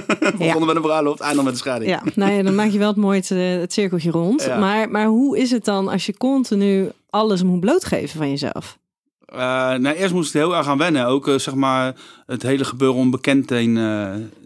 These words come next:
Speaker 2: zijn. Want ja, als je dan in de stad loopt, mensen gaan je herkennen. En in het begin zit je van: "Oh ja, die zitten kijken, die zitten kijken." Omdat ja, je komt op tv. En als je natuurlijk, eh,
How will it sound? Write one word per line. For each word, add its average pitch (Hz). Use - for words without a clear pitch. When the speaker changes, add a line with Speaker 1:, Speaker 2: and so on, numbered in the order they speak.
Speaker 2:
zijn. 113
Want 107
ja, 110
als 101
je -
dan 117
in 113
de 107
stad 120
loopt, 113
mensen 117
gaan 117
je 113
herkennen. 113
En 113
in 113
het 113
begin 120
zit -
je 120
van: 107
"Oh 123
ja, 113
die 107
zitten -
kijken, 113
die 113
zitten 117
kijken." 110
Omdat 113
ja, 113
je 101
komt 123
op -
tv. 123
En 101
als 107
je -
natuurlijk, 113
eh, -